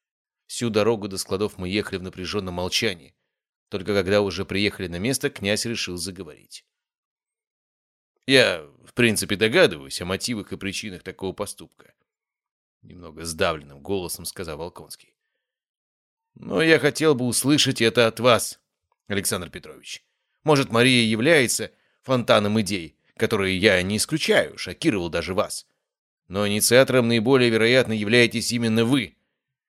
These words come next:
«Михаил Игоревич», начал я и прокашлялся, чтобы прочистить горло. «Я, <clears throat> высоко ценю и уважаю ваш высокий интеллект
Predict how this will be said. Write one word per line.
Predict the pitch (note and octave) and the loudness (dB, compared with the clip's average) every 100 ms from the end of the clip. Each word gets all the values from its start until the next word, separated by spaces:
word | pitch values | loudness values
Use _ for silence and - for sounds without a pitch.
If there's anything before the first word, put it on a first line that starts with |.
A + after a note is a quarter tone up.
| _ - | _ -16
«Михаил | F#2 E2+ G#2 G#2+ A2 - | -14 -4 0 0 -2 -4
Игоревич», | B2 G2 D2 A1 - - | -4 -4 -10 -16 -20 -16
начал | E2+ D#2+ E2 | -14 -12 -12
я | D2+ G2+ F#2+ | -2 0 0
и | D#2 | -4
прокашлялся, | D#2+ E2 A2+ G2+ F2+ D#2+ D#2 | -12 -4 -2 -2 -8 -16 -14
чтобы | - E2+ F2+ _ _ - | -12 -12 -12 _ _ -4
прочистить | G2+ F2+ G2+ - F2+ | -4 -2 -6 -6 -10
горло. | F#2 D#2 B1+ _ _ _ _ _ | -16 -18 -20 _ _ _ _ _
«Я, | E2 A2 A2+ G#2+ A2 | -2 0 2 0 0
<clears throat> | A#2 A#2+ F#2 E2+ D#2 D#2+ | -4 -4 -8 -10 -8 -8
высоко | E2+ G2 - A2 | -6 -4 0 0
ценю | - G2+ A2 | 0 -2 -2
и | |
уважаю | F#2 F#2 G#2 A2+ | 0 0 4 4
ваш | E2+ F#2+ - _ _ _ - | 2 -2 -6 _ _ _ -14
высокий | F2 A#2 G#2+ F#2+ | -6 -6 -4 -6
интеллект | E2+ E2+ A#2+ G#2+ - | -6 0 2 2 -4